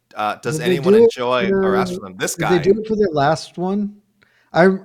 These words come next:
Speaker 2: I know they did it for the C B S card, and I talked to them, and basically the C B S card, like,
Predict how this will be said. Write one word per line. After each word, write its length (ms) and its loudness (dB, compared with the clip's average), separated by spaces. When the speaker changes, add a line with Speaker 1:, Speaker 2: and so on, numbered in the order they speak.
Speaker 2:
I 80 2
know 260 6
they 140 4
did 180 -2
it 100 -4
for 120 -12
the 100 -8
C 220 -10
B 160 -4
S 160 -8
card, 380 -8
and 100 -10
I 100 -8
talked 340 -8
to 60 -8
them, 220 -8
and 180 -12
basically 600 -6
the 300 -8
C 200 -8
B 140 -4
S 160 -8
card, 320 -12
like, 320 -10